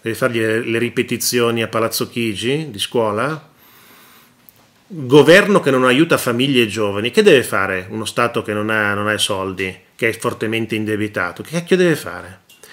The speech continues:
Quindi capite che questo è il classico, il più classico dei classici qualunquismo e populismo grillino. Per quanto la,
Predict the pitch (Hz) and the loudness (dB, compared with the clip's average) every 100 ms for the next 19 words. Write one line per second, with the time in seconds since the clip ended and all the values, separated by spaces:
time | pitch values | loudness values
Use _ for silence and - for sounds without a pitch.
0 | - - - 202 156 139 175 170 226 180 | -20 -20 2 6 6 4 2 2 2 2
1 | 123 120 180 175 - 127 131 156 165 - | 0 0 0 0 2 2 2 0 -4 -2
2 | - 196 208 - - 220 220 226 151 170 | 2 4 4 2 2 -2 0 2 0 -4
3 | - 214 - 170 220 214 - 208 202 190 | -4 -6 -2 0 2 0 -2 -2 0 2
4 | 190 190 165 190 - 180 175 180 180 - | 0 0 2 2 0 -6 -4 -4 -6 0
5 | 139 151 147 143 127 131 120 120 131 123 | 2 2 0 0 0 0 -2 -2 -2 -2
6 | 127 104 117 107 101 110 104 110 107 104 | -2 -2 -2 -2 -4 -4 -4 -4 -4 -4
7 | 113 104 104 107 104 - - - - - | -4 -4 -4 -6 -8 -12 -20 -20 -20 -2
8 | 131 - 175 190 170 135 127 135 131 123 | -2 4 4 4 2 4 6 6 6 4
9 | 113 - | 2 -6